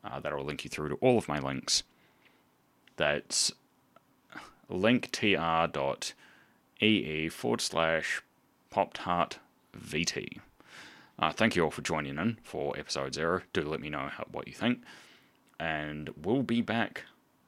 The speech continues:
potentially even next week even. Hopefully we'll have a guest on that we can, uh, shoot the shit with. Uh, but for now, we're just going to leave this as a trial episode that it is. And we will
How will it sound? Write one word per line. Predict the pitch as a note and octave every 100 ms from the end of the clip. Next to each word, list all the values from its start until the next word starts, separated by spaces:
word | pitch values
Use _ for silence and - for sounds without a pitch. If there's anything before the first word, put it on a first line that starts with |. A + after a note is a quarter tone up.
| _ _ _ _ _ _
potentially | - - C3 - C#3
even | G#2 E2 C2 D#2
next | - -
week | A#2 A#2
even. | C#2 - - D2+ - - _
Hopefully | - E2 D#2+ D#2+
we'll | D2
have | D#2 C#2+
a |
guest | C2+ C#2+ C#2 -
on | D2+ D#2
that | D#2 -
we | E2
can, | D#2 D2 D2+ - _ - _ _ _ _ -
uh, | D2 B2+
shoot | B2 C3 C#3
the |
shit | - C3 -
with. | - - - - - -
Uh, | A#2+ C3 - -
but | -
for | -
now, | G2 A2+
we're | F#2+
just | E2 -
going | C2+
to | C#2+
leave | D2+ C2+
this | C2+
as | - C#2+
a | -
trial | - D#2 D#2
episode | C#2+ - C2+ -
that | D2+
it | -
is. | F#2 A#2 - - - - _ _ -
And | D#2+ C#2+
we | A#2+
will | A2 E2 E2